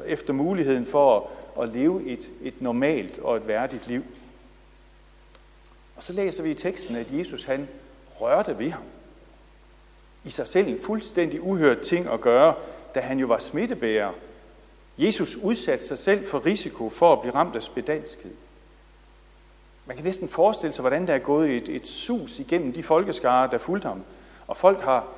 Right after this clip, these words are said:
har hvisket og undret sig og sådan, øh, "Hvad er nu det her for noget?" Men Jesus viser jo netop sin helt specielle autoritet og bryder alle de der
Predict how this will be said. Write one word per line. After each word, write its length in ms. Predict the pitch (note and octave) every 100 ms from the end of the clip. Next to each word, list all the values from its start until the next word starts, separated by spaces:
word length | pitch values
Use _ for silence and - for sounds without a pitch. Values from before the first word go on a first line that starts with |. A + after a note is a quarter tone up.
| - -
har 100 | -
hvisket 580 | A2+ F#3 - - A2+ -
og 440 | - G2+ F#2+ - -
undret 460 | F3 G#3+ - G#2
sig 260 | - A2 A2+
og 340 | - G#2+ G#2+
sådan, 360 | - C#3 C3 G2+ - - - -
øh, 100 | - - - -
"Hvad 160 | C3+ D#3
er 40 |
nu 100 | D3
det 140 | D3+
her 140 | E3 C#3
for 140 | -
noget?" 320 | A2+ A#2 C3+ - - - - - - - - - - - - - - - -
Men 220 | B2 C3
Jesus 320 | G#3 - -
viser 280 | G3+ F3+ C3
jo 60 | A#2+
netop 300 | C3+ D#3+ -
sin 200 | B2+ A2+
helt 300 | F3 B2 -
specielle 480 | - A2+ D3+ D3+
autoritet 720 | A2 A2 - A2 - E3 A2+ - - - - -
og 100 | -
bryder 280 | - A3 D#3
alle 240 | C3 F3
de 160 | E3+ D#3
der 380 | D#3 C#3+ A2+